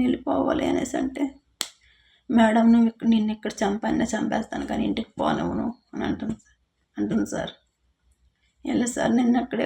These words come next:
ఉంటే చంపేస్తారు సార్, నా పిల్లల్లో నన్ను కలపండి సార్, నా పిల్లల దగ్గరికి నన్ను పంపించండి సార్, మీరు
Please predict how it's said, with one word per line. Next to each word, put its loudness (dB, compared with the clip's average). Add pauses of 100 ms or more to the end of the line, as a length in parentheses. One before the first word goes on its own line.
ఉంటే -4
చంపేస్తారు -2
సార్, -2
నా 2 (100)
పిల్లల్లో -2
నన్ను 2
కలపండి -2
సార్, -10 (2000)
నా 0
పిల్లల 0
దగ్గరికి -2
నన్ను 2
పంపించండి -4
సార్, -8 (1700)
మీరు 2